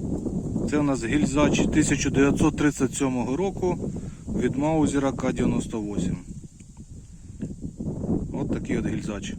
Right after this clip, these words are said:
Продовжуємо пошуки. Переїхали з камрадом на цей городик. Будемо ходити по цьому городові. Він перепаханий. І маємо вже першу знахідку. Ось якась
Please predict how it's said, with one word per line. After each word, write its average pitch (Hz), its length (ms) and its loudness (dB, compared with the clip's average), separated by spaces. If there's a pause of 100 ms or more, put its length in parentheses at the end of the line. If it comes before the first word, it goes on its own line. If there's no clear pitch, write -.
Продовжуємо 147 460 2
пошуки. - 420 -4 (2000)
Переїхали 139 540 0
з - 60 -2
камрадом 127 540 -2 (340)
на 127 180 -2
цей 123 420 0 (120)
городик. 160 640 -2 (1040)
Будемо 135 220 -2
ходити 131 360 -4
по 123 120 -8
цьому 120 320 -4
городові. 156 540 0 (960)
Він 123 180 -6
перепаханий. 156 720 -2 (640)
І 117 100 -6
маємо 135 340 -2
вже 135 160 -2
першу 139 320 -6
знахідку. 147 520 -6 (640)
Ось 120 180 -6
якась - 460 -6